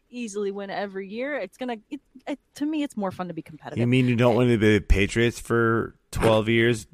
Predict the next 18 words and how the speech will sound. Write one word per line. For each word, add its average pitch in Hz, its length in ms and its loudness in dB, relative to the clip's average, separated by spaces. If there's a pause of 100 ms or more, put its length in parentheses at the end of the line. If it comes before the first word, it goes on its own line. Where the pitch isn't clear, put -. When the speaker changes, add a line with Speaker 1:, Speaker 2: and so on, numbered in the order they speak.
Speaker 2:
just 98 220 -6
smashing 101 760 0
their 101 140 2
division? 95 480 -2
Of 101 80 -8
course, 85 200 -10
they 87 100 -6
won 233 160 -2
Speaker 1:
No, 240 160 2
Speaker 2:
tons 180 120 -2
of - 60 -6
Speaker 1:
because 208 240 -4
Speaker 2:
championships. 226 320 -2
Speaker 1:
then 254 200 -2 (200)
you 240 140 -6
don't 214 280 -4
Speaker 2:
<laughs> - 20 0
Speaker 1:
appreciate 185 1080 -4